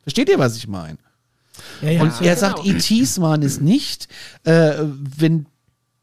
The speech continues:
Speaker 1: ja, und wenn Tim da anruft, dann wissen sie, äh, dass man hier nicht, äh, fliegen darf. Also die E Ts, äh, also Tim sagt den E Ts, "Pass mal auf, äh, ihr dürft da, äh, nicht fliegen." Und dann sagen die, "Ja, machen wir auch. Äh, gut, dann leg ich wieder auf, schönen Tag noch." Ja.
Speaker 2: <laughs>
Speaker 1: Ja, so klang das für mich, was er da erzählt hat.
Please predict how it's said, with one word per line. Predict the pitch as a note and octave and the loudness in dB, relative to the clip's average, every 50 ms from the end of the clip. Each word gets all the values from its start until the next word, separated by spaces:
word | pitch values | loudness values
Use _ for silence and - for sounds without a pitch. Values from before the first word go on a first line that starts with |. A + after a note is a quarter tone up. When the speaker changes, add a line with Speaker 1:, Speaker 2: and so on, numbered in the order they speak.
| _ _ _ _ _ _ - | _ _ _ _ _ _ -12
Speaker 1:
ja, | D#3+ E3+ E3 D#3+ D#3 | -8 -4 -2 0 0
und | B2+ C3+ D3 D3 | 0 0 2 2
wenn | D#3 D3+ D3+ | 2 0 0
Tim | C#3 - G#3 G#3+ A#3 A3+ | 0 0 0 0 2 2
da | G#3+ G#3+ F#3+ F#3 F3 | 2 2 2 0 0
anruft, | F3 F#3 G#3 G3+ G#3+ G#3+ G#3 - - | -2 -4 -4 -4 -4 -4 -4 -4 -4
dann | G3+ F#3 F#3 F3 | -2 -2 -2 -2
wissen | F3 F3 F#3+ F#3+ F#3 | -2 -2 -2 -2 -2
sie, | F3+ F#3 F#3 F3+ F3+ | 0 0 0 0 0
äh, | D#3 D#3+ D#3+ D#3+ D#3+ D#3+ D#3+ D#3+ - _ | 2 2 2 2 2 2 0 -2 -4 _
dass | - D#3 D#3+ E3 | -4 -2 -2 0
man | D#3+ D3+ D3 | 0 0 0
hier | D#3 D3+ D3 | 0 0 0
nicht, | D3+ D3+ C#3 - | 0 -2 -4 -4
äh, | - C3 B2+ | -4 -6 -4
fliegen | B2 C3+ A#2+ - G2+ F2+ | -4 -6 -6 -6 -6 -10
darf. | E2+ - - - _ _ _ - | -12 -14 -16 -20 _ _ _ -6
Also | A#2 A#2 A#2 | -4 -4 -4
die | A#2 A#2+ B2 A#2+ B2+ | -4 -4 -4 -6 -6
E | |
Ts, | B2 - E3 F3+ F#3+ F3+ - | -6 -6 -4 -4 -4 -4 -6
äh, | D#3+ | -4
also | D#3+ D#3+ D#3+ D3 C#3 C#3+ C#3+ C#3 C#3 | -4 -4 -4 -4 -4 -6 -6 -6 -6
Tim | C3+ C3 - F#3+ G#3+ A3+ A3 | -8 -6 -6 -4 -4 -2 -4
sagt | A3 G3+ F3+ F3 F#3+ | -4 -6 -6 -6 -6
den | F3 E3 | -6 -6
E | D#3+ | -6
Ts, | D3 E3 F3+ - | -6 -6 -6 -8
"Pass | - - - | -8 -8 -8
mal | G3 G3+ | -6 -6
auf, | G#3+ A#3+ D#4+ - - - - - - - - - - - - | -6 -6 -8 -8 -8 -8 -6 -6 -6 -6 -8 -10 -10 -4 -2
äh, | F3+ F3 F3+ | 0 0 2
ihr | F3 | 0
dürft | E3+ G#3 A3+ - | 0 0 -2 0
da, | C4 A3 D3 | 0 -2 0
äh, | B2 A2+ G2+ - - | -2 -4 -8 -10 -10
nicht | B2+ B2+ A#2+ A#2+ C3 C3 B2 - | -10 -8 -6 -4 -2 -2 -2 -2
fliegen." | - B2 B2 A#2+ B2 D3+ A3 C4+ | -2 -2 -2 -2 -2 -4 -4 -4
Und | - D#3 | -2 -2
dann | C#3+ D3 | -2 0
sagen | D#3 D#3+ E3 | 0 0 0
die, | F#3 G#3 B3+ | 0 0 -2
"Ja, | C#4+ D#4 E4 | -4 -6 -6
machen | D#4+ E4 E4 F4 C4 | -8 -6 -2 0 0
wir | D3+ A#2+ F2+ | 0 0 -2
auch. | - D3 A#3+ D4 - - | -6 -8 -10 -10 -12 -12
Äh, | - - - - G3+ G3 - _ | -12 -10 -10 -10 -12 -14 -12 _
gut, | A#3 E3+ - - - | -10 -10 -10 -8 -6
dann | D#3 D3+ | -4 -2
leg | E3 G3+ G#3 | -2 -2 -4
ich | - - | -4 -4
wieder | G3 F3+ F3 E3+ | -4 -2 -2 -4
auf, | F3+ B3+ - - | -4 -6 -8 -6
schönen | - G#3+ G#3+ G3 | -6 -4 -4 -4
Tag | F3 F#3+ G#3 A3+ - | -6 -6 -10 -8 -6
noch." | D4 D4 C#4 - | -6 -6 -4 -4
Ja. | - G#3 | -4 -2
Speaker 2:
<laughs> | B3 - - C4 - - D4+ G#3+ - | -2 -2 -4 -4 -4 -4 -6 -4 -2
Speaker 1:
Ja, | - G#3 | -2 0
so | G3+ B3 A#3 | 0 0 -2
klang | - - D#3+ D3+ E3+ A3+ A#3+ | -2 0 0 0 2 2 2
das | G3+ C3 A#2+ - - | 2 0 0 -2 -4
für | C3 A2+ | -4 -4
mich, | A2 G#2+ G#2+ - | -2 -4 -6 -6
was | G2 F#2+ G2+ | -8 -8 -6
er | G#2 F#2+ | -6 -6
da | F2 | -8
erzählt | D#2 D2+ E2+ - - F#2+ F2+ F2 A2 | -8 -10 -10 -10 -10 -10 -8 -6 -6
hat. | C3+ E3 | -6 -6